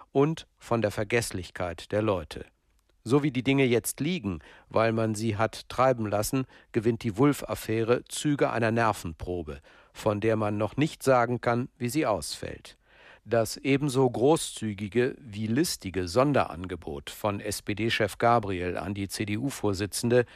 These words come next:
sich ohne sozialdemokratische Option auf einen gemeinsamen neuen Bundespräsidenten oder gar Bundespräsidentin zu verständigen, wird Angela Merkel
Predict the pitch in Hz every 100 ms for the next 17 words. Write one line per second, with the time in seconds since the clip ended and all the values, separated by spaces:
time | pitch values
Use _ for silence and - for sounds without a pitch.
0 | - - - 107 113 - - 165 180 120
1 | 90 98 - - 120 110 98 95 - 104
2 | 101 95 - 101 101 - 113 113 123 123
3 | - - - - 107 107 107 - - 110
4 | 110 107 101 101 110 139 151 131 120 120
5 | - - 117 151 139 101 92 135 143 98
6 | - 101 90 92 95 - 123 131 _ 104
7 | 95 92 90 87 92 104 95 - - 95
8 | 98 123 156 107 87 - - - 101 -
9 | 113 127 120 139 147 - - - - -
10 | 135 165 - 127 127 117 107 104 104 117
11 | 123